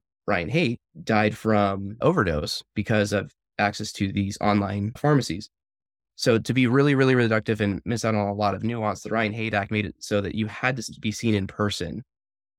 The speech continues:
before you could get yourself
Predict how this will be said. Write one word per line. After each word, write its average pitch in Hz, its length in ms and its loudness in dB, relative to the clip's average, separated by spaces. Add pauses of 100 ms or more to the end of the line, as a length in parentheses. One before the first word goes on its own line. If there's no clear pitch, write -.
(520)
before 123 800 6
you 107 240 4
could 110 520 0 (100)
get 98 280 -2
yourself 101 520 -6